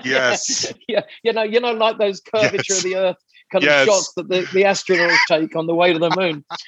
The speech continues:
Speaker 2: So that's
Speaker 1: Yes.
Speaker 2: gonna be the background. So
Speaker 1: Good.
Speaker 2: it's the sky's the limit. Um,
Speaker 1: Good.
Speaker 2: but anyway, I, you know, we kind of, we cut some tracks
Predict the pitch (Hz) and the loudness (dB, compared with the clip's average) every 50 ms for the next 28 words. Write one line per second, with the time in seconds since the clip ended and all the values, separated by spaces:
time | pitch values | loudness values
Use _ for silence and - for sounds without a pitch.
0 | - _ - - 208 190 196 185 - 220 220 139 131 - 214 196 190 190 180 175 | -20 _ -6 -2 0 2 2 2 2 2 2 2 2 0 0 2 2 2 0 0
1 | 160 180 180 170 147 147 170 151 139 131 131 _ _ _ _ - - - 127 - | -2 -2 -4 -4 -4 -4 -6 -6 -6 -8 -14 _ _ _ _ -8 -2 2 4 4
2 | - 180 - - - 180 - - - 226 226 220 196 151 185 175 180 180 175 175 | 4 2 -2 -4 -6 -6 -4 0 2 2 4 2 2 2 2 2 2 0 -2 -4
3 | 170 156 143 - _ _ _ _ _ _ _ - - 220 247 240 233 214 117 110 | -6 -6 -6 -8 _ _ _ _ _ _ _ -2 0 0 0 0 -2 -2 -2 -4
4 | 90 - _ - 233 254 302 302 311 254 214 190 196 196 - - 202 233 226 - | -4 -4 _ 0 2 2 2 2 0 0 0 0 0 -2 -2 0 0 0 0 -2
5 | - _ _ _ _ _ _ - 247 302 285 254 233 185 _ _ _ _ _ _ | -6 _ _ _ _ _ _ -6 -2 -2 -2 -2 -4 -6 _ _ _ _ _ _
6 | _ _ _ _ _ _ 185 _ _ - 220 294 285 214 - - - 320 330 349 | _ _ _ _ _ _ _ _ _ -4 -2 -2 -2 -4 -6 -8 -4 -2 0 0
7 | 330 262 226 175 - - _ _ _ _ _ - - _ _ _ - 202 175 - | 2 2 0 0 -2 -16 _ _ _ _ _ -20 -20 _ _ _ -14 -14 -14 -10
8 | _ - 202 156 _ _ _ - 220 208 262 190 - - - - - 330 302 - | _ -8 -8 -8 _ _ _ -4 -2 0 0 0 -2 -6 -6 -2 0 0 0 0
9 | - - - 196 170 160 151 143 - _ _ - - 208 180 139 - - - - | -2 -4 -2 0 0 0 -2 -4 -6 _ _ -2 2 2 2 2 0 -2 -4 -6
10 | - | -6